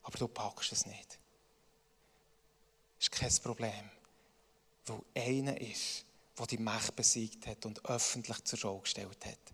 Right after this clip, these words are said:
Und zu dem dürfen wir gehen. Wir werden am Schluss, die Band wird ja auch noch mal kommen, wir werden, gell, noch mal so in eine kurze Worship-Zeit gehen.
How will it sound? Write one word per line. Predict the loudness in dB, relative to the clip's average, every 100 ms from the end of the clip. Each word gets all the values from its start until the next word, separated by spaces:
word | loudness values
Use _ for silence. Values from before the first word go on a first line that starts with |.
| -20 -20 -20 -20 -10
Und | 0 2
zu | 4
dem | 4 4
dürfen | 4 2 2 -2
wir | -6
gehen. | -6 -8 -8 -16 -20 -20 -20 -20 -20 -6
Wir | 2 6
werden | 6 6 2
am | 4
Schluss, | 6 6 6 6 4 4 -2 -12 2
die | 4
Band | 8 6 6
wird | 4 8
ja | 6
auch |
noch | 8
mal | 6 6 6
kommen, | 4 2 4 2 -2 -16 -4
wir | 2
werden, | 6 6 6 4 4 0
gell, | 8 10 10 8 2
noch | 4
mal | 10 10 10
so | 8
in | 4
eine | 2
kurze | 0 2 2 2 6
Worship-Zeit | 8 10 8 6 4 0 0 0
gehen. | 2